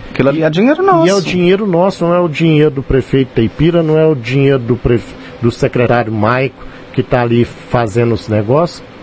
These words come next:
Speaker 2: O dinheiro é nosso, nós que estamos pagando pra aquele produto que tá ali. E diga-se, não tem dinheiro do governo federal. E se tivesse, o dinheiro do governo federal também é nosso.
Speaker 1: É nosso.
Speaker 2: Aquele é dinheiro,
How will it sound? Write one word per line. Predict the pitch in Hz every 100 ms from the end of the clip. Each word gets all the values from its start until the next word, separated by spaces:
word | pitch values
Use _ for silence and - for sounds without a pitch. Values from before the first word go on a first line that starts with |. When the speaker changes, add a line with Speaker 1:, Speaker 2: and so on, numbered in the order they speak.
| - - -
Speaker 2:
O |
dinheiro | 110 131 120 135
é | 151
nosso, | 120 135 147 -
nós | 113 139 208 -
que | -
estamos | - - 156 156
pagando | - 131 110 113 165 196 120 - -
pra | 160
aquele | 165 - 196 196
produto | - 196 139 156 190
que | -
tá | 151 143
ali. | 135 143 - - -
E | 185
diga-se, | 180 185 147 - 104
não | 123 156
tem | 175 175 175 139
dinheiro | 123 151 131 165
do | 160
governo | 143 117 123 143
federal. | - 123 117 110 131 143
E | 190
se | - 247
tivesse, | - 170 190 214 - - -
o |
dinheiro | 117 151 175
do | 180
governo | 180 170 185
federal | 185 175 165
também | 170 160 165
é | 175
nosso. | 156 160 - -
Speaker 1:
É |
nosso. | 135 170 160 - - - -
Speaker 2:
Aquele | 135 - 156
é | 185
dinheiro, | 156 180 151 160 214 165